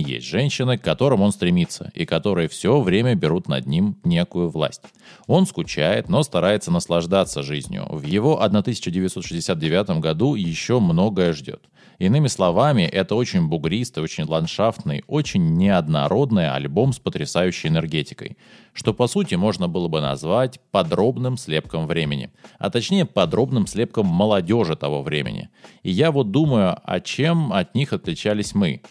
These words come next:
или чем отличаются современные молодые люди от тех, кто остался в одна тысяча девятьсот шестьдесят девятом году – со своим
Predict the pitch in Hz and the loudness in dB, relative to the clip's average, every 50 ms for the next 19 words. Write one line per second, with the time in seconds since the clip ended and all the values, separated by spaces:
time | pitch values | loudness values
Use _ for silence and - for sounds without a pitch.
0 | _ _ - 80 69 67 65 - - 107 147 160 143 - 87 76 - 98 110 110 | _ _ -8 -6 -6 -6 -6 -4 -2 0 0 0 0 -2 -4 -4 -2 0 0 0
1 | - 101 90 - - 87 98 104 113 110 90 73 67 65 65 64 67 71 71 73 | -2 -4 -6 -4 -2 0 0 2 4 4 2 2 2 0 -4 -4 -2 -2 -2 -2
2 | 69 76 71 71 76 98 139 151 104 80 - - - 117 123 123 - - 85 78 | -2 -2 -4 -2 0 0 0 0 0 -2 -2 -4 -4 -4 -4 -4 -4 -4 -2 -2
3 | 73 - - - 101 123 117 - - 82 80 78 78 78 - 107 107 - - - | -2 -2 -2 -2 -2 -2 -2 -2 -4 -2 -2 -2 -2 -4 -4 -6 -6 -6 -8 -10
4 | 78 69 71 65 65 - - 123 127 - - 82 71 - - 90 82 78 80 76 | -10 -8 -8 -8 -8 -6 -6 -6 -6 -6 -6 -8 -6 -4 -4 -4 -4 -4 -2 0
5 | 85 82 - 87 80 78 82 82 82 73 69 - - - _ _ - - 92 78 | 0 0 0 -2 -2 -2 -2 -2 -2 -4 -6 -8 -12 -18 _ _ -10 -8 -6 -4
6 | - 82 82 90 107 131 135 | -2 -2 0 0 0 -2 -4